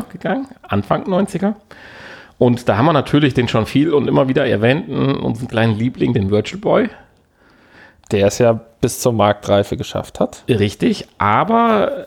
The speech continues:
Speaker 1: ein Entwicklerteam oder ein Teil dieser Entwickler haben sich dann auch abgespalten und sind nach Sega gedriftet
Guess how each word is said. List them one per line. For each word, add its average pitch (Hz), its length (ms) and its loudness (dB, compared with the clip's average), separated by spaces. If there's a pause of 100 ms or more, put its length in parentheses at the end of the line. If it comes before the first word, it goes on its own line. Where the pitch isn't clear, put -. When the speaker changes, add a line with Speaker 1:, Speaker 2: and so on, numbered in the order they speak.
Speaker 1:
ein 123 280 0
Entwicklerteam 180 720 0
oder 127 180 2
ein 113 160 2
Teil 151 300 -2
dieser - 320 0
Entwickler 151 500 0 (380)
haben 127 180 2
sich 143 140 -2
dann 135 180 0
auch 127 220 0
abgespalten - 760 -2
und 127 140 4
sind 135 180 0
nach 117 140 0
Sega 98 300 0
gedriftet - 720 -4